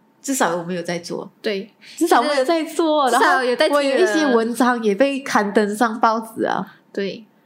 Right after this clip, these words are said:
Speaker 1: 然后我也参加一些比赛，虽然都他妈落选了。<laughs>
Speaker 2: 我觉得我最希望的是明年可以去北京。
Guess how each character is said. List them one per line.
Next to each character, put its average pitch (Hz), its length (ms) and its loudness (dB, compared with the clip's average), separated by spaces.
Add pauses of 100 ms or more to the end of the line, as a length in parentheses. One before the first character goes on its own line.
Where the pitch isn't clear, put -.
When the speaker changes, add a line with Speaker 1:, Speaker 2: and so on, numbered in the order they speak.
(140)
Speaker 1:
然 220 120 2
后 294 80 2
我 277 80 4
也 247 60 2
参 240 220 0
加 214 180 2
一 233 60 2
些 226 140 2
比 175 180 -6
赛， 220 200 0
虽 220 120 0
然 190 160 -2
都 214 160 2
他 226 160 -2
妈 214 160 0
落 208 220 0
选 - 240 -6
了。 - 160 -4
<laughs> 269 880 -2
Speaker 2:
我 - 40 -16
觉 302 120 -2
得 302 240 -2
我 233 100 0
最 269 140 -4
希 240 300 -6
望 233 200 -6
的 196 180 -6
是 208 600 -4 (300)
明 202 160 -2
年 196 140 -2
可 202 120 -8
以 202 80 -4
去 208 160 -4
北 - 220 -8
京。 175 260 -14